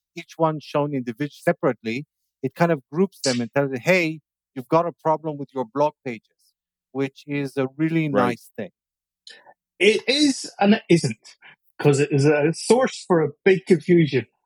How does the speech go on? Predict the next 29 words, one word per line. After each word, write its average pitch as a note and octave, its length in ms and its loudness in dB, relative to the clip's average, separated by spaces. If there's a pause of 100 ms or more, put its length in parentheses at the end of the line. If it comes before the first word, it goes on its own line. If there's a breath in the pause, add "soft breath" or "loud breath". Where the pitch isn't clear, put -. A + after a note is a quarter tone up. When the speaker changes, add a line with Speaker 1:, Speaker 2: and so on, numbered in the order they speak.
(220)
Speaker 2:
When G#3+ 220 6
that A#3+ 180 2
works, - 540 0
it's C#3+ 240 -6
really C#3+ 280 4
nice. - 480 -6 (360)
Um, B2 580 0
and C3 400 0
certain F3+ 280 0
sites - 340 -4
it C#3+ 60 -6
works D#3+ 260 0
for, F#3 420 0
and B2+ 340 -2 (120)
I E3+ 80 2
don't F#3 120 6
know E3+ 120 2
how D#3 120 2
they C#3 80 -2
do C#3+ 140 2
it. E3 100 0 (120)
I C#3+ 80 -2
don't D3+ 120 0
work C#3 200 -2
on C#3 60 2
the B2 80 0
search - 260 -4
side. C3 280 -2 (200)
Um, B2 380 0